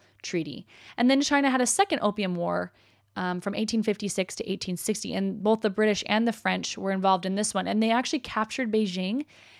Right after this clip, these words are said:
And the Chinese emperor fled to Manchuria, and his brother signed another unequal treaty. This one opened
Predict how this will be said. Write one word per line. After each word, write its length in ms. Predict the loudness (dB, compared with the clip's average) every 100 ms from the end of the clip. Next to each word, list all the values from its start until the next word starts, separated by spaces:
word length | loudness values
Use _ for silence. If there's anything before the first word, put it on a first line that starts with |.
| _
And 140 | 0 2
the 60 |
Chinese 340 | 4 2 2 2
emperor 400 | -2 0 0 0
fled 380 | 0 2 4
to 60 | 6
Manchuria, 800 | 4 2 2 2 4 6 6 4 0 -16 -18 -8
and 140 | -6
his 100 | -6
brother 400 | -2 2 4 4
signed 340 | 2 2 4
another 480 | 4 2 2 2 2 -2
unequal 420 | -4 -4 -4 -4
treaty. 640 | -4 -4 -2 -2 -2 -4 -8 _ _
This 200 | 2 4
one 140 | 2 2
opened 440 | 2 2 -4 -4